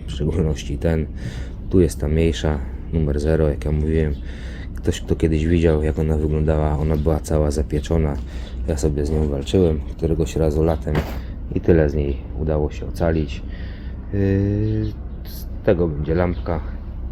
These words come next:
któregoś razu. Yy, to jest zamówione na handel wymienny. Pozdrawiam, kolego. Yy, co tu jeszcze mamy? Jakieś szrankownice, jakieś stare wiertarki ręczne. Te są nożyczki, no petardunia,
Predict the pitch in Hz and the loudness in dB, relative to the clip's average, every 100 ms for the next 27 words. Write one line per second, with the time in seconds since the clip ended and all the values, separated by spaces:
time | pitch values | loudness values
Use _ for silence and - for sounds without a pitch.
0 | - - - - 90 80 80 80 80 76 | -10 -10 -10 -4 0 2 0 0 0 0
1 | 78 71 - - - - - - - - | -2 -4 -8 -10 -10 -10 -8 -10 -8 -2
2 | 107 143 143 95 80 78 73 73 80 85 | 2 4 2 2 2 0 0 0 2 2
3 | 78 71 - - - - 82 80 73 69 | 0 -2 -8 -10 -8 -8 -4 -2 -2 -2
4 | 80 92 90 82 78 - - - - 80 | 0 2 2 0 -2 -6 -10 -10 -6 -2
5 | 85 80 78 76 82 85 82 78 - - | 2 2 0 0 0 2 0 -2 -6 -10
6 | - - - - - - - - 95 90 | -10 -10 -10 -10 -10 -10 -10 -6 -2 -2
7 | - 98 87 80 90 87 80 73 69 - | -2 -2 0 0 0 2 2 0 -6 -6
8 | - - - 98 - 82 - 82 67 76 | -8 -8 -4 -2 -2 -2 0 0 0 0
9 | 78 76 85 73 - - - 85 - 87 | 0 -2 -4 -6 -8 -8 -6 -6 -4 -4
10 | - 78 78 76 76 76 78 73 - 71 | -2 -2 -2 -2 -2 -2 -2 -4 -6 -6
11 | - - - - - - - - 80 73 | -6 -8 -8 -8 -8 -8 -8 -4 -2 -2
12 | - 76 73 - - - - - - - | -4 -4 -4 -6 -8 -6 -6 -6 -8 -8
13 | - 101 82 80 76 73 78 76 71 71 | -2 0 2 0 0 0 -2 -4 -4 -4
14 | 69 69 76 73 73 71 78 71 | -2 -4 -4 -2 -2 0 0 0